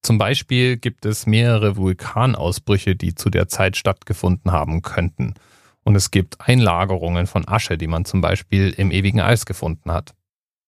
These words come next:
Eventuell war auch ein großer Meteoriteneinschlag schuld.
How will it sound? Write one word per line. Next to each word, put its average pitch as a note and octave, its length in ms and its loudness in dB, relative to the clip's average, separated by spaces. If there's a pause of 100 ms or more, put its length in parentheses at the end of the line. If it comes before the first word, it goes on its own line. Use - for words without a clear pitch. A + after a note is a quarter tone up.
(640)
Eventuell B2+ 680 2
war C3 140 0
auch C#3+ 260 0
ein A#2 460 -2 (100)
großer C3+ 560 0
Meteoriteneinschlag A2 1400 -2
schuld. - 440 -4